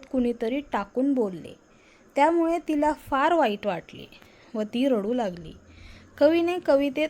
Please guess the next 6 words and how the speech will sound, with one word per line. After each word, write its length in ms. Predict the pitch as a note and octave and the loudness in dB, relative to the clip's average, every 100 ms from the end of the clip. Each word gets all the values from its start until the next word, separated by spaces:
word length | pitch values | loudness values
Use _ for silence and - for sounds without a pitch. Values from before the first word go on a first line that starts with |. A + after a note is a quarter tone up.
| - | -4
अत्यंत 540 | - - - E4 E4 D#4+ | -8 -6 -2 0 2 2
लढिवाळपणाने 1080 | D4+ A#3+ A#3+ B3+ D4+ E4 - C#4+ C4+ C4 B3+ | 4 2 2 4 4 2 -2 -2 0 -2 -2
तिची 400 | C4+ A#3+ A3+ B3 | -4 -6 -4 -6
समजूत 560 | B3+ C4+ A3+ G#3 A#3+ C4+ - | -4 -4 -2 -2 -4 -6 -4
काढली 420 | A#3+ G3+ F#3+ B3 | -4 -4 -4 -2
आहे. 360 | B3+ F#3+ - | -2 -4 -12